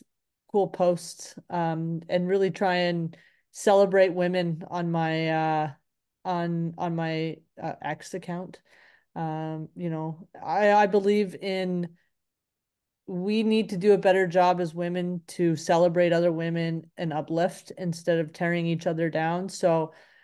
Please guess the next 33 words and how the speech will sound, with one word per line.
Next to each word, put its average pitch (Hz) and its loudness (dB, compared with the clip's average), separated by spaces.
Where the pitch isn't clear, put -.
um, 156 -4
that's 190 2
what 190 6
I 175 6
try 170 0
and 170 0
do 165 -2
on 165 -2
that 160 -4
platform. 226 0
And, 180 0
and 185 -2
I'm 175 0
a, 175 -2
I'm 175 -2
a 170 0
big, 175 0
uh, 165 -2
rights 170 0
advocate 165 -2
for, 165 -2
um, 156 -6
L 185 4
G 180 0
B 170 -4
T 175 -8
Q, 165 0
uh, 156 -4
rights 160 -4
and, 165 -4
and 170 -2
trans 165 -4
children, 165 0